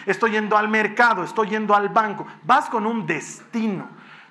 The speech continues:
Todos necesitamos un propósito, pero la verdad es que la mayoría de nosotros no corremos con un propósito. Y lo que necesitamos hacer es recuperar el propósito, tener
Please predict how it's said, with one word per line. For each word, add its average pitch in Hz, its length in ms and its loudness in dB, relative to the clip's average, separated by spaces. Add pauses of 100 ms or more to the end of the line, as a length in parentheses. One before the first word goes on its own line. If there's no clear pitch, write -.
(120)
Todos 320 340 0
necesitamos 214 680 -2
un 220 240 -4
propósito, 208 680 -2
pero 302 220 2
la 311 180 -2
verdad 330 600 2
es 277 240 -4
que 277 120 -4
la 247 140 2
mayoría 233 540 2
de 226 100 -2
nosotros 165 580 -8 (380)
no 208 320 -4
corremos 233 640 -2
con 151 140 -8
un 147 100 -6
propósito. - 640 -18 (1040)
Y 240 80 2
lo 294 160 2
que 285 100 0
necesitamos 269 640 0
hacer 277 200 -2
es 254 120 2
recuperar 247 640 0
el 269 140 -4
propósito, - 580 -4
tener 269 500 0